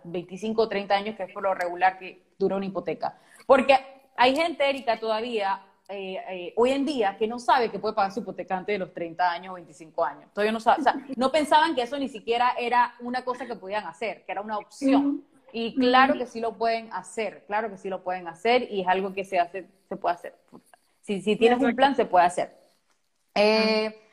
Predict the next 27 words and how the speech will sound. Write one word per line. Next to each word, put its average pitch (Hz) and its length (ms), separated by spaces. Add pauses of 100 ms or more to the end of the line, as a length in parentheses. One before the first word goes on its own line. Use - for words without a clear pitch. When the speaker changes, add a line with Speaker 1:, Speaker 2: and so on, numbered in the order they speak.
(400)
Speaker 1:
ok, 285 200 (760)
número 311 360
cinco, 240 520
ya 220 160
llevamos 262 640
el 226 220
primero, 285 460
voy 269 100
a 269 140
hacer 240 360
un 269 160
recapítulo 247 500
ya 214 140
que 220 100
ta-, 202 260
ya 208 140
quedamos 226 300
a 240 40
la 202 100
mitad. 185 340 (400)
El 240 160
primero 277 420
era 330 340
buscar 269 580
una 339 180
ayuda 294 500
idónea 277 680